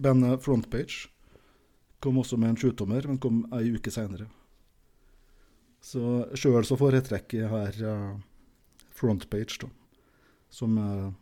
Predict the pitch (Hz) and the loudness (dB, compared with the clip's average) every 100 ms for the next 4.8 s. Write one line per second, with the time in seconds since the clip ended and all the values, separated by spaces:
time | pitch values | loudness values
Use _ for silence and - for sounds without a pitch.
0 | - 110 101 - 104 98 104 - 101 98 | -6 -4 -2 -2 -2 -2 -4 -4 -6 -6
1 | 92 87 - - 107 101 - - 98 92 | -8 -12 -12 -6 -6 -6 -8 -10 -8 -8
2 | 90 _ _ _ _ _ _ _ _ _ | -10 _ _ _ _ _ _ _ _ _
3 | _ _ - 127 117 - 107 113 - 120 | _ _ -8 -4 -4 -4 -4 -4 -8 -10
4 | 113 - - 101 95 92 98 | -8 -8 -8 -6 -6 -10 -12